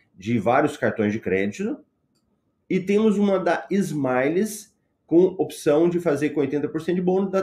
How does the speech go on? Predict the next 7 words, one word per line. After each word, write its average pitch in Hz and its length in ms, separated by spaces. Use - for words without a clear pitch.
de 151 280
cartões 156 440
da 160 120
Caixa. - 460
Então, - 380
olha 170 140
aí. 135 320